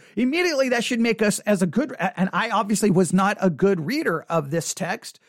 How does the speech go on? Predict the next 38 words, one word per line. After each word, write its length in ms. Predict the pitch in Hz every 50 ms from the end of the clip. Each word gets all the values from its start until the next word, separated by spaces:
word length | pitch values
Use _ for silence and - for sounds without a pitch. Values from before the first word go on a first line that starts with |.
| _ _ _ _ -
because 220 | - 208 226 220
any 160 | 247 269 262 233
good 240 | 165 - 311 311
reader 280 | 240 262 311 330 311 277
should 220 | - - 220 180
stop 340 | - - 233 214 208 196 -
and 160 | 208 185 180
go, 440 | 165 180 180 175 147 135 120 120 131 _ _ _ _ _ _ _ _ _ _ _ - 480
"Wait, 340 | 415 269 202 180 - - _ _ _ _ _ _ _
that's 220 | - 339 392 - 381
what 120 | 392 -
she 160 | - 370 381
came 420 | 370 - - 277 339 466 494 453 349
there 180 | 220 160 143
for. 440 | 131 - 156 135 120 113 - - - _ _ _ _ _ _ _ _ _ _
Why 260 | - 196 285 349 381 403
is 140 | 392 339
she 220 | - - 339 330 311
leaving 420 | 294 320 359 370 339 370 349 339
that?" 180 | 311 - - -
Well, 160 | 208 240 233
clearly 920 | - - - - - 262 294 320 370 392 370 359 359 339 277 226 185 165
then, 480 | 147 127 165 - - - - - 160 _ _ _ _ _ _ _ _ -
clearly, 760 | - - 349 453 427 370 330 277 180 127 120 - - - _ _ _ _ _ _ _ _ _ _ _ _ _ _ - 208
this 280 | 220 320 320 - - -
is 320 | 254 247 220 202 170 - - - - - - -
trying 360 | - 330 330 320 294 262 226
to 60 | 226
go 220 | 185 240 233 208
beyond 580 | 196 160 156 220 285 262 214 214 202 202 196 165
just 440 | - 220 214 196 165 - - _ -
the 100 | 180 190
mere 420 | 202 208 208 202 190 175 139 127 _ _ _ _ _ -
details 760 | 147 - 339 359 330 220 - 233 - - - - - - - -
that 160 | - 196 180
she 140 | - 190 175
left 340 | 147 147 131 - - - -
it. 100 | -